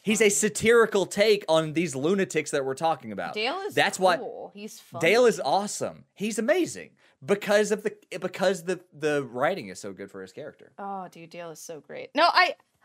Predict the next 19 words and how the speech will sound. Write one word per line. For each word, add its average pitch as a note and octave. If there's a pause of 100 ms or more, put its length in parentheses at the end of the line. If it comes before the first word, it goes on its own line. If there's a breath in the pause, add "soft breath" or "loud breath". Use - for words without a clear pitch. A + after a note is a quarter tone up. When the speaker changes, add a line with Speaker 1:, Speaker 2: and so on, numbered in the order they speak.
Speaker 2:
I, F4+
I F4+
don't G4
have D4+
Speaker 1:
Squirrel B2+
tactics. C3
Speaker 2:
I C#4+
don't F#4+ (200)
have F4
an C4
issue C#4+
with, C#4+
like, A3 (420)
with, B3+
like, A#3 (1200)
uh, A3
like, A3+
a A3
mild G#3+